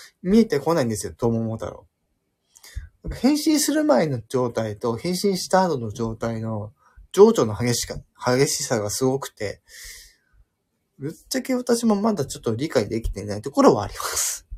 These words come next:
<laughs> というんで、今回、はい、え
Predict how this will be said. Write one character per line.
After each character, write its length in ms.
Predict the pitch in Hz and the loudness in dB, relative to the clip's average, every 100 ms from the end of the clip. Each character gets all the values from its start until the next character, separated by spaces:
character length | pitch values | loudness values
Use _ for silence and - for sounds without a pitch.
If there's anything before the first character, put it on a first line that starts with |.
| - _ _ 220 | -18 _ _ -6
<laughs> 480 | 190 - - 180 - | -6 -10 -14 -14 -2
と 80 | |
い 160 | 208 185 | 2 2
う 20 | |
ん 60 | 151 | 2
で、 80 | 131 | 2
今 240 | 131 120 | 2 -2
回、 260 | 117 104 - - | -2 -4 -8 -10
は 120 | 120 | -6
い、 240 | 113 - - _ | -6 -8 -16 _
え 40 | _ | _